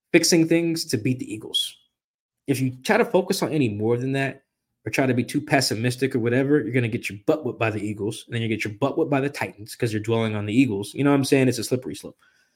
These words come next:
So I think it, because his optimism is paired with, like, harsh truths about, like, what's actually wrong, whether it's with him or his coaches or the players or whoever. That's what Tell the Truth Monday is why the answer to this question is no.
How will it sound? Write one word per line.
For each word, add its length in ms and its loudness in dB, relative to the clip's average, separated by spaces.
So 140 2
I 40 8
think 240 2
it, 140 2
because 300 2
his 120 2
optimism 540 2
is 80 -2
paired 320 4
with, 140 -2
like, 200 -4
harsh 300 6
truths 360 4
about, 260 0
like, 360 -4
what's 300 0
actually 420 2
wrong, 360 2
whether 220 2
it's 160 -8
with 140 -6
him 320 4
or 60 2
his 140 -4
coaches 380 -2
or 60 -2
the 100 -8
players 420 0
or 80 -8
whoever. 320 -2
That's 220 2
what 220 2
Tell 140 4
the 60 6
Truth 240 2
Monday 540 2
is 160 6
why 520 4
the 220 2
answer 180 -4
to 100 -4
this 120 -2
question 320 -6
is 140 -16
no. 200 -18